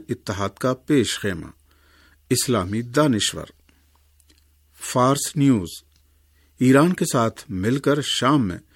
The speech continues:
بین الاقوامی دہشت گردی سے جنگ کر رہے ہیں روس۔ اور سانا نیوز ایجنسی، فلسطینی علاقوں میں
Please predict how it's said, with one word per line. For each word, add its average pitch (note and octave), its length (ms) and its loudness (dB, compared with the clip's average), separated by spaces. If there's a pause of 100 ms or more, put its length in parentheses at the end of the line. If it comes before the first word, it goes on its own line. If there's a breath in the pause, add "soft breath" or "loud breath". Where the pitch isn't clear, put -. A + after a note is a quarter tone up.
(280 soft breath)
بین B2 200 2
الاقوامی C3+ 640 0
دہشت G2+ 520 -4
گردی F#2+ 280 -2
سے C3+ 180 -2
جنگ G2 400 -6 (280)
کر A2 220 -2
رہے F#2 380 -2
ہیں F2+ 120 -10 (640)
روس۔ A2+ 520 -2 (1040 soft breath)
اور - 120 -6 (160)
سانا C3 340 2
نیوز C3 400 2
ایجنسی، C#3 480 4 (640)
فلسطینی D3+ 680 4 (160)
علاقوں A2 380 0
میں F2+ 140 -2